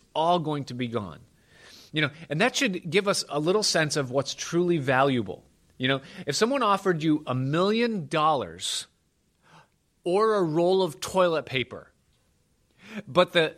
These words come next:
but the, the catch is that the million dollars is gonna vaporize in fifteen seconds, which one of those two things is more valuable? The roll of toilet paper,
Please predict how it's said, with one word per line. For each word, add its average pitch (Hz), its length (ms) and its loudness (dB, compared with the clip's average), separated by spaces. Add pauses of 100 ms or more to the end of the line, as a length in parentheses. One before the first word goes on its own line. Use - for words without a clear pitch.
but 165 160 2
the, 156 200 0
the 151 120 -2
catch 247 360 0
is 147 160 0
that 151 140 -2
the 156 80 0
million 202 440 0
dollars 175 420 2
is 131 100 -4
gonna 139 200 -2
vaporize 147 760 2 (100)
in 139 160 -4
fifteen 185 580 0
seconds, 147 680 -2 (280)
which 190 220 0
one 226 160 0
of 190 120 0
those 190 200 0
two 180 200 -4
things 147 280 0
is 127 140 -2
more 139 160 -2
valuable? 127 800 -2 (1700)
The 165 120 0
roll 180 240 2
of 170 120 -2
toilet 214 360 2
paper, - 340 -14